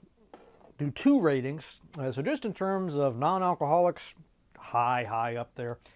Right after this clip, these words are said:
Uh, yeah, I'm ki-, I don't know a whole lot about this style, <laughs> you know, as I said, but, you know, I would say if you, if,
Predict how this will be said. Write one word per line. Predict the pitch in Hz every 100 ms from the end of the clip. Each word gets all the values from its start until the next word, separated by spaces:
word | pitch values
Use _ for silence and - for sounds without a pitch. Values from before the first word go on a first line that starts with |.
| - - - _ _ _
Uh, | 131 127 127 101 - - - - - - 82 78 73 71 71 -
yeah, | - - - - 139 139 135 160
I'm | 160 165
ki-, | -
I | - 180
don't | 269 190
know | 190
a | 175
whole | 139 170
lot | 165
about | 135 135 139
this | 147 135 - -
style, | - - 123 139 139 139 - - -
<laughs> | -
you | - -
know, | 196 -
as | 196
I | 185 - -
said, | 143 127
but, | 127 - - - -
you |
know, | 302
I | 415
would | 427 -
say | 214
if | 190 180
you, | 160
if, | 165 151